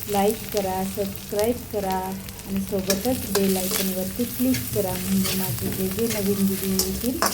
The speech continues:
त्यांचे नेटि-, नोटिफिकेशन तुम्हाला येत जातील.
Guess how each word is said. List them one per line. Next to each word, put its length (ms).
त्यांचे 300
नेटि-, 520
नोटिफिकेशन 920
तुम्हाला 400
येत 240
जातील. 500